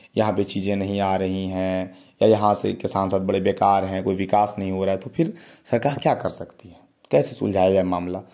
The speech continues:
तो फिर वहाँ के लोगों को जाया जाएगा कि नहीं भाई, आप ही तय कीजिएगा आपकी योजना क्या है। तो सरकार, तो लोग सीधे सत्ता में भाग लेंगे,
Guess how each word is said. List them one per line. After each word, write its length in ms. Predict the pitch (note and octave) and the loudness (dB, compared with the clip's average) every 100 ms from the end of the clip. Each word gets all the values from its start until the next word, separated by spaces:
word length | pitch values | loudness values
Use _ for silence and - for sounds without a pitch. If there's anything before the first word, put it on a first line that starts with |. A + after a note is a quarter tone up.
| - _ | -20 _
तो 80 | D3 | -6
फिर 100 | D3+ | 0
वहाँ 180 | D3 D3 | 2 2
के 100 | C#3+ | 4
लोगों 240 | B2+ B2+ | 4 6
को 100 | A#2+ | 6
जाया 300 | A2 G#2+ G#2+ | 6 6 4
जाएगा 220 | G#2 G2+ G2+ | 4 4 2
कि 120 | G#2 | 0
नहीं 100 | G#2 | 0
भाई, 80 | G#2 | 2
आप 220 | G#2 - | 0 -2
ही 60 | A2 | 0
तय 180 | G#2 F#2 | 0 0
कीजिएगा 420 | G#2 F#2+ F#2+ F#2+ | -2 -4 -2 -4
आपकी 180 | - F#2+ | -4 -4
योजना 340 | F#2 F#2 F#2 | -4 -4 -6
क्या 200 | F#2+ F#2 | -2 -4
है। 160 | F#2 - | -4 -10
तो 60 | - | -6
सरकार, 320 | F#2+ G2 - - G#2 - | -2 0 -2 -2 -2 0
तो 60 | G2+ | 0
लोग 200 | G2+ F#2+ | 2 0
सीधे 240 | - G2 | -2 -4
सत्ता 300 | - - G#2 | -6 -2 0
में 80 | F#2+ | 0
भाग 200 | G2 G2 | -2 0
लेंगे, 340 | G2+ G2+ C#3 | 0 0 -2